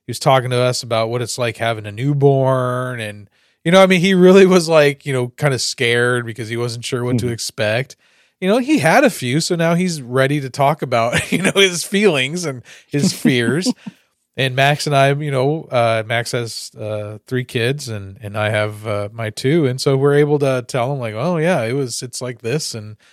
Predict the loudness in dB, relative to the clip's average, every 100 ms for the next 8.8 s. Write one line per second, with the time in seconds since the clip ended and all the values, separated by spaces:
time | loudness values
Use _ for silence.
0 | _ _ _ -14 -10 -6 -4 -2 -4 -6
1 | -8 -6 -2 0 0 -4 -4 -2 0 -2
2 | -4 -6 -8 -8 -12 -14 -14 -10 -4 -4
3 | -4 -8 -8 -8 -6 -4 -4 -6 -8 -10
4 | -12 -12 -12 -12 -10 -12 -12 -14 -16 -18
5 | -20 -16 -14 -14 -16 -6 -2 0 0 0
6 | 0 -2 -2 -2 0 -2 -2 -2 -2 -2
7 | -2 -4 -4 -6 -10 _ -12 -10 -10 _
8 | _ _ _ _ _ -8 -6 -6